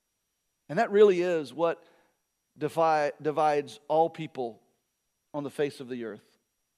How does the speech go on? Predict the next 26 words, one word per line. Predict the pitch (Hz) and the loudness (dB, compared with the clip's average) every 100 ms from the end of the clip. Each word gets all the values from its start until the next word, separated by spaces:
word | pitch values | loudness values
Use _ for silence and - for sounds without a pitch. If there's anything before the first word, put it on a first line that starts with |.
| _ _ | _ _
the | 127 | -8
blood | 135 135 | -2 -2
of | 123 | -2
the | 113 | -8
Lamb. | 107 87 - _ _ _ _ _ _ _ _ _ _ _ _ _ _ | -12 -16 -20 _ _ _ _ _ _ _ _ _ _ _ _ _ _
It | 185 180 | -2 2
divides | 180 214 202 196 156 | 8 10 10 8 2
all | - 202 214 208 | 0 6 8 8
people | 214 220 214 196 170 | 4 -4 0 0 0
in | - 196 | 0 -2
this | 185 185 - - | 0 -2 -4 -14
room | 170 190 208 180 139 117 107 _ _ _ _ _ _ _ _ _ _ _ _ _ _ - | -6 -4 -2 -2 -6 -10 -16 _ _ _ _ _ _ _ _ _ _ _ _ _ _ -4
and | 156 165 165 | -2 -2 -4
in | 196 190 170 _ _ _ | -4 -4 -8 _ _ _
the | 156 | -4
wilderness | 170 185 202 202 196 - | 2 2 4 2 0 2
out | 170 180 139 | 2 0 0
there | 151 170 151 117 - _ _ _ _ - | 0 2 0 -4 -14 _ _ _ _ -12
into | 170 170 | -8 -8
two | - | -8
groups | 180 170 160 | -6 -6 -8
of | 156 | -12
people. | - 151 - 104 _ _ _ _ _ _ _ _ _ _ _ _ _ _ _ _ _ _ | -16 -16 -16 -20 _ _ _ _ _ _ _ _ _ _ _ _ _ _ _ _ _ _
Those | 127 127 180 202 196 - | -4 4 8 8 6 2
who | 175 170 | -8 -6
have | 156 160 156 143 | 0 2 2 0